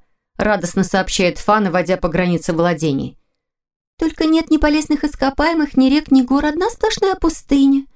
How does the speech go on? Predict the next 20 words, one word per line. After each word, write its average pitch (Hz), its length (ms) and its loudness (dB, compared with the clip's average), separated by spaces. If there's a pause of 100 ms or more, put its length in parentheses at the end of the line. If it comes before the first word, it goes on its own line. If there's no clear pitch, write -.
(280)
сокрушенно 196 580 -2
качает 180 420 -2
головой 170 360 2
Гвен. 151 360 -4 (840)
"Да, 240 380 2
это 226 240 0
плохо, 202 680 -2
хотя 185 240 -4
какая 202 300 0
разница? 180 540 -2 (260)
Не 190 80 0
пройду 190 340 2
отбор, 190 420 0 (300)
землями 202 460 2
не 196 120 4
займусь. 208 540 0 (540)
А 208 100 -6
пройду, 247 320 2
стану 202 300 0
императрицей, 190 800 -2